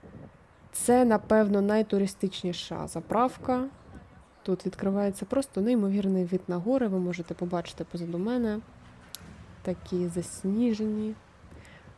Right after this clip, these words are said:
просто величезні гори.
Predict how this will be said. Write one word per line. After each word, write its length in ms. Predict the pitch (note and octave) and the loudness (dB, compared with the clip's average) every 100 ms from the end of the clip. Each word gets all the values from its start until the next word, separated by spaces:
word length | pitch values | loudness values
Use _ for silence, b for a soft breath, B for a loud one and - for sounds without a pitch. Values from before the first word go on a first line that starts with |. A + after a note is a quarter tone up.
| - - - - - | -20 -20 -20 -20 -14
просто 680 | - F#3+ F#3 - - - - | -6 -4 -4 -6 -12 -10 -8
величезні 960 | E3+ F3 E3+ E3+ - G3 G3+ F#3 F#3 F3 - | -6 -4 -4 -6 -4 -2 -2 -2 -2 -2 -2
гори. 460 | E3+ E3 D#3 C#3 | -2 0 -2 -6